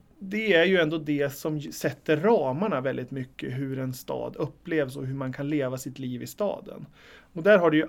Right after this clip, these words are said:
alldeles för länge varit så att äv-, innan man ens liksom pratar om parker eller grönska,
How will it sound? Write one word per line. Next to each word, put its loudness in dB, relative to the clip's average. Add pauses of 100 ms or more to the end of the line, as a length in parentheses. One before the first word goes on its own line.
(100)
alldeles 2
för -4
länge -4
varit -4
så -10
att -12
äv-, 4
innan 2
man 4
ens 0
liksom -2
pratar 2
om 2 (400)
parker 2
eller 0
grönska, -2